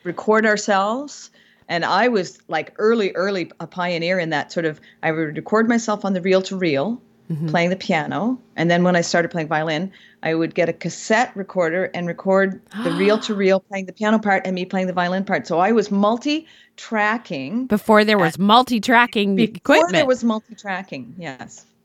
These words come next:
Speaker 1: And
Speaker 2: I
Speaker 1: then you
Speaker 2: love
Speaker 1: have the
Speaker 2: that.
Speaker 1: dual cassette players. So I would then play those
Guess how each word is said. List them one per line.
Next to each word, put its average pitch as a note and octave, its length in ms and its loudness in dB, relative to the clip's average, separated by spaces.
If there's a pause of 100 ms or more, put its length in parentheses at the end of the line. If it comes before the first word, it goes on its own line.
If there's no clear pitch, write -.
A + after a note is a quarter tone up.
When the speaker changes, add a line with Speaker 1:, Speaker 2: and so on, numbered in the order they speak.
(220)
Speaker 1:
And G3+ 120 2
Speaker 2:
I A3 120 4
Speaker 1:
then A3 100 4
you A3 60 2
Speaker 2:
love G#3 40 2
Speaker 1:
have G3 100 0
the F#3 100 -2
Speaker 2:
that. - 100 -12
Speaker 1:
dual C#4 320 -2
cassette - 380 -6
players. E3+ 340 -2
So F#3 320 0 (380)
I F#3 120 2
would F3+ 320 0 (400)
then F3 220 0
play F3 280 2
those F3 500 0